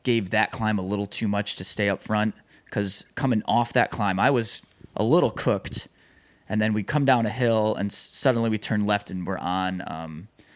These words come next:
I forget what road it is, but that first sandy segment. And I don't think I had a recover. <laughs> My heart rate was still pretty high from that hill. Maybe that was a mistake of mine, but I ca-, I think I came in tenth wheel. I was, I was up there,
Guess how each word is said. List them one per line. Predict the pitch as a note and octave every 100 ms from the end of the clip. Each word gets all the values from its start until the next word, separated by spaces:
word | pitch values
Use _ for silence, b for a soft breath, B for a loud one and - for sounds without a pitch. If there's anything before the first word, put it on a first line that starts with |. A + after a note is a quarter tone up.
| b -
I |
forget | - F2+
what | D2+ D#2
road | E2+ E2
it | E2+
is, | E2
but | - F2+
that | F#2
first | - G2
sandy | - G2 F2+ E2+ E2+ b b b
segment. | - A2+ F#2 F2+ -
And | G#2 G#2+ G#2 G2 F#2+ F#2+ - b b b b
I | - B2
don't | B2 -
think | A2
I | G#2 F2+
had | G#2+ F#2
a | E2 D#2 _
recover. | C2+ G2 A2 F#2
<laughs> | A2
My |
heart | A2+ - A#2
rate | A2 C#3
was | A2+
still | - A#2
pretty | - A2
high | F#2 G#2
from | G2+ G#2
that | F#2 E2+
hill. | G#2 F#2+ F#2 - B B B
Maybe | A#2+ B2+
that | A#2+
was | G2+
a |
mistake | F#2+ - A2 G#2
of | G2
mine, | E2+ E2 E2+
but | A#2 G2+ B B
I | - D#3
ca-, | A3 -
I | A2 E3
think | - A2
I | A2
came | A2 A2 G2
in | E2
tenth | - F#2+ -
wheel. | F2 A#1+ -
I | G#2+
was, | F#2+ D#2 - _ _ _
I | - A#2+
was | G#2 -
up | G2+ -
there, | - C#2 C#2+